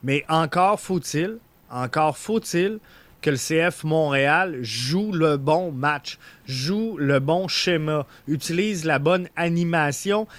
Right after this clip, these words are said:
et, euh, mettre en place tout ce qu'il faut pour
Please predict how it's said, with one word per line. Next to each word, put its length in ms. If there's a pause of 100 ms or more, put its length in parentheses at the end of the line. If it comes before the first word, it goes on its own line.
(260)
et, 380
euh, 120
mettre 380
en 200
place 420
tout 160
ce 140
qu'il 160
faut 340 (540)
pour 400